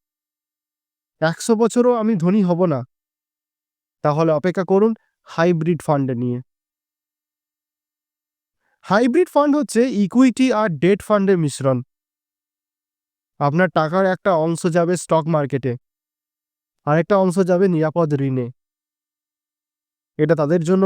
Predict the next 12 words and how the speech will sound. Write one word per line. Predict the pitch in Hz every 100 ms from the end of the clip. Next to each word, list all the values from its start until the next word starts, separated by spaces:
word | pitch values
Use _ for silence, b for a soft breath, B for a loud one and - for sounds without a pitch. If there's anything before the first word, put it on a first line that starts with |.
| 165
ভালো, | 170 196 214 B 139
যারা | 147 156 170
চান | - 175 185 165
রিস্ক | 135 190 -
নিতে, | 247 170 139 120 _ _ _ _ _
কিন্তু | 240 285
পুরোপুরিভাবে | 233 233 202 226 190 147 135
না। | 117 - _ _ _ _ _ _ _ _ _ _ _ _ _ _ _ _ -
ভাবুন, | 165 175 139 - _ _ _
আপনি | 156 165 185
স্টক | - 175 175
মার্কেটের | 208 208 196 202 202